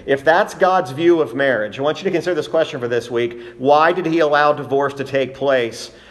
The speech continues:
on the conditions we just considered? Because the one condition is what?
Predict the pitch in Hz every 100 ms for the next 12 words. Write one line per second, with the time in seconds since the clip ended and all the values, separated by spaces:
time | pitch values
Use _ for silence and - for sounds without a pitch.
0 | - 127 127 113 131 127 139 127 113 117
1 | 117 120 - 113 107 117 98 - - _
2 | _ _ _ _ _ _ _ _ - 139
3 | 151 - 135 156 175 180 165 165 185 226
4 | 240 247 - - - - - 127 131 175
5 | 123 - - -